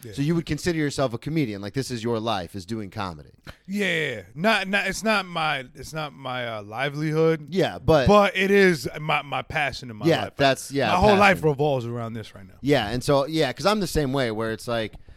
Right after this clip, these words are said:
Speaker 2: I've had a lot of people tell me, like, "Do not quit your job," 'cause I have a
Speaker 1: Mm-hmm.
Speaker 2: really good job serving, and they're like, "Until you're so busy with comedy, don't ever quit."
Speaker 1: Yeah.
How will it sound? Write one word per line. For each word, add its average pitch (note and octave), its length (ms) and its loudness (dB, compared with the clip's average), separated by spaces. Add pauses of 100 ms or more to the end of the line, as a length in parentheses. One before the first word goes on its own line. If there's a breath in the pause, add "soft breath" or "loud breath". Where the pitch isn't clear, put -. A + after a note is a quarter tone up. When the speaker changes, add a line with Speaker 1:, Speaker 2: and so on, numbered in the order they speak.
(140 soft breath)
Speaker 2:
I've C3+ 160 0
had C3+ 240 2
a A#2+ 100 -8
lot C3 240 2
of A#2+ 80 -6
people A2+ 280 -4
tell A#2 220 -2
me, A2+ 140 -6
like, G#2 300 -6
"Do B2+ 160 -4
not C3 260 -2 (320)
quit C3 260 -2
your A2 120 -8
job," A2+ 280 -2
'cause - 80 -4
I D3+ 40 4
have D#3 100 4
a - 20 0
Speaker 1:
Mm-hmm. C#3+ 80 -2
Speaker 2:
really C#3 160 -2
good A#2+ 140 -6
job A2+ 240 -4
serving, C#3 320 -2
and A2+ 80 -6
they're A#2 80 -2
like, A2+ 180 0 (300 soft breath)
"Until C3 360 0
you're E3 200 2
so D#3+ 380 2
busy C#3 300 -2
with C3 160 -4
comedy, A#2+ 400 -4
don't B2+ 260 0
ever A2 180 -4
quit." A2 480 0
Speaker 1:
Yeah. G#2+ 160 -10